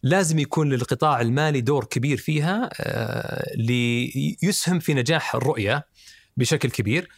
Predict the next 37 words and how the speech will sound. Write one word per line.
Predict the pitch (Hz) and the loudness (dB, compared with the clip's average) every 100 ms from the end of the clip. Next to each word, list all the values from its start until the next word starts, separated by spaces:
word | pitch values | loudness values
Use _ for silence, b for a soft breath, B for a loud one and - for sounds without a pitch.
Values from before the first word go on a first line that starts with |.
| B B B B _ - | B B B B _ 0
و-، | 160 175 175 | 2 2 2
و-، | 147 147 147 | 2 2 0
وصادفت | 127 240 254 190 180 | 0 2 4 2 2
أيضًا | - 170 143 139 | 2 2 2 2
إنه | 143 | 2
مصرفية | 139 139 160 151 220 202 165 | 2 2 0 0 0 0 0
المنشآت | 143 139 135 151 160 139 | 0 0 0 2 0 0
الصغيرة | - 143 | 0 0
والمتوسطة | 131 127 135 - 113 | 0 0 0 0 0
اللي | 113 143 | 0 2
إحنا | 160 | 2
الحمد | 143 156 | 2 0
لله | 139 123 | 2 2
بدينا | 123 160 151 | 2 2 2
فيها | 165 143 | 0 0
من | 139 | 0
ألفين | 113 151 | 0 0
وأربعة، | 131 107 - 113 - _ B B B B B | 0 -2 -2 -4 -6 _ B B B B B
وعندنا، | - 127 175 170 151 139 - - - | 2 4 4 4 2 0 -2 -12 -14
آه، | 92 104 | -8 -4
يعني | 107 101 98 107 | -2 -2 -2 0
خبرة | - 190 160 | 0 2 2
كبيرة | 123 135 185 185 | 0 0 2 2
بنيناها | 127 135 135 123 110 | 2 2 2 2 2
من | 127 | 0
ألفين | 131 170 | 0 0
وأربعة، | 170 156 120 | 0 0 0
تتكلم | 127 - 156 139 | -2 -2 0 2
اليوم | 147 139 | 0 0
ألفين | 127 151 | 0 0
وثلاثة | 143 135 | 0 0
وعشرين، | 127 - 170 | -2 -2 -2
تقريبًا | 127 127 139 127 | -2 0 0 0
حوالي | 139 135 | 0 0
تسعة | 123 - 147 | 0 0 0
عشر | 131 | -2
سنة، | 117 165 113 | -2 -2 -2